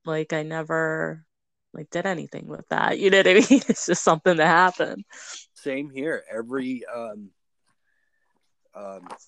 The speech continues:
Speaker 2: profound, weird experience I've had, it was the same thing.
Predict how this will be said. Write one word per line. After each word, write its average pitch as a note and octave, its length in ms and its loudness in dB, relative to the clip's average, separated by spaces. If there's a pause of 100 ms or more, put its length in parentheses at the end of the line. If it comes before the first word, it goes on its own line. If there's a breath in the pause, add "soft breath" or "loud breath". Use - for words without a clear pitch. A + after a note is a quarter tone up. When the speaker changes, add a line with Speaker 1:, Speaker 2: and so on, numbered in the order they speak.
(260)
Speaker 2:
profound, G#2+ 680 -10 (600)
weird G#2+ 300 -6
experience A#2 560 -12
I've A#2 160 -8
had, B2+ 240 -8
it G#2 140 -20
was G2 180 -20
the F#2+ 120 -16
same G#2 380 -14
thing. A#2 320 -12